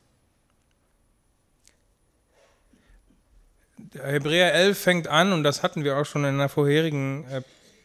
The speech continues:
Predigt von Brotzeit, der Glaube ist der tragende Grund für das, was man hofft.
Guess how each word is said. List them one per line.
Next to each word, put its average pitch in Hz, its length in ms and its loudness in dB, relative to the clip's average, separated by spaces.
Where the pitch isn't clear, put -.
Predigt 147 480 -2
von 131 200 -4
Brotzeit, 151 580 -2
der 139 100 -2
Glaube 160 380 4
ist 175 140 -2
der 160 100 2
tragende 170 460 0
Grund 160 240 -2
für - 120 -6
das, 151 240 0
was 151 140 -6
man 135 160 2
hofft. - 380 -2